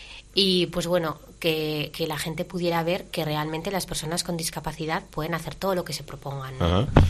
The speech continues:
Speaker 2: Esperemos que los americanos también, ¿eh? lo vean, ¿eh? a la hora de darnos el Oscar.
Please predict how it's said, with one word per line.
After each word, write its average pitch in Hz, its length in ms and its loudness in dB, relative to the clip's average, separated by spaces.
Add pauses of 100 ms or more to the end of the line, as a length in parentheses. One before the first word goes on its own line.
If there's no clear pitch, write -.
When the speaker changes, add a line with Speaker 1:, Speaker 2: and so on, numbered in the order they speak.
(300)
Speaker 2:
Esperemos 101 380 8
que - 80 8
los 110 160 12
americanos 107 480 12
también, 107 400 12
¿eh? 123 160 12
lo 104 160 12
vean, 123 360 12
¿eh? 147 140 12
a 110 80 12
la 104 80 12
hora 104 200 12
de 104 120 12
darnos 101 380 10
el 104 160 12
Oscar. 135 400 10